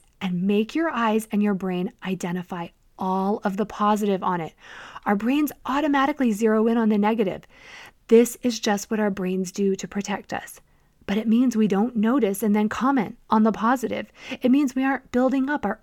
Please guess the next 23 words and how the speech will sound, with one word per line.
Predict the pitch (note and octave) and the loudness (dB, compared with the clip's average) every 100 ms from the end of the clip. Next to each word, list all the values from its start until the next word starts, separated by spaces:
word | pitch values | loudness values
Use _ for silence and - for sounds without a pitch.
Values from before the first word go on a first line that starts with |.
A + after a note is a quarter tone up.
| - | -2
own | G#3+ A#3+ | 0 2
mental | A#3 G#3 G#3+ A#3 | 2 2 0 -6
file | - A#3 B3 D#3+ F#3 _ _ | -4 -2 -2 -4 -10 _ _
of | G3+ - | -8 -4
all | G3+ A3 | -2 0
the | C#4+ | 2
ways | C4 F#3 G3+ - | 2 2 0 0
our | G#3+ | -2
child | A3 - G3+ G3 - | -2 -2 0 -2 -4
is | - G#3 - - _ | -8 -8 -10 -20 _
totally, | - - D4+ D#4+ A3 F#3+ G#3+ _ - | -18 -6 0 2 2 0 -2 _ -4
amazingly | G3+ G3 F#3+ G#3 A#3 A3 G3+ F#3+ E3 F#3+ A3 _ | 0 0 2 4 4 4 2 0 -4 -6 -8 _
succeeding. | - G#3 - B3+ C4 F3+ - - - - - - _ _ | -10 -10 -6 -4 -2 -4 -8 -20 -20 -20 -20 -20 _ _
Make | F#3+ G3 G3 A3 | 0 2 2 0
yourself | C4+ C4+ C#4+ D4 - | -4 -4 -4 -6 -2
notice | G#3 G#3+ G3+ E3 E3+ - | 0 2 0 -2 -8 -14
every | - F#3+ A3 C#4 | -6 -4 -2 -4
area | F#3+ F#3+ A#3 | -4 -2 0
where | G#3+ G#3+ | 2 0
your | G#3 | 0
child | - G3+ F#3 - - - _ | -2 -2 -2 -6 -16 -20 _
has | - G#3 A3 A#3 | -6 2 4 4
improved, | G#3+ G3 F#3+ D#3+ D#3+ | 0 -2 -4 -6 -10